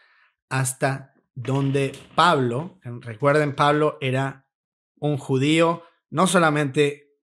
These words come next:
judío normal, sino fariseo, religioso, ultraortodoxo,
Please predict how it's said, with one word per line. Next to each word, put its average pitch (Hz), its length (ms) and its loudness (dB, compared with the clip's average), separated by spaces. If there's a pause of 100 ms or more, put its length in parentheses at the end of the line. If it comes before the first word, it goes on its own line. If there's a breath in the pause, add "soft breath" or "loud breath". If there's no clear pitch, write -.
judío 143 460 -2
normal, 143 720 0
sino 135 680 -6 (400)
fariseo, 175 1200 0
religioso, 156 1000 -2 (400 loud breath)
ultraortodoxo, 156 1400 0